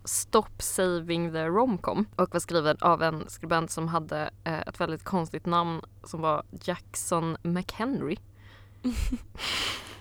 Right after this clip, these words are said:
Speaker 1: Han skriver då så här: "There is almost as much romance in the movie Bros as there is talking about romantic comedies." Bros does all it can to insist that we're past clichés,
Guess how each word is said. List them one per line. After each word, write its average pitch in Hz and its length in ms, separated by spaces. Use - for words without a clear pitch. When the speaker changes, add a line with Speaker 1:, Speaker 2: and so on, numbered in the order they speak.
Speaker 1:
Han 226 260
skriver 160 240
då - 120
så - 100
här: 107 120
"There 240 180
is 240 100
almost 262 520
as - 360
much - 540
romance 196 760
in 185 120
the 165 60
movie 160 280
Bros 160 440
as 185 200
there 185 180
is 175 120
talking 208 580
about 156 380
romantic 165 560
comedies." - 600
Bros 254 380
does 196 220
all 185 240
it - 100
can 220 320
to - 120
insist 190 540
that 175 220
we're 170 160
past - 460
clichés, - 680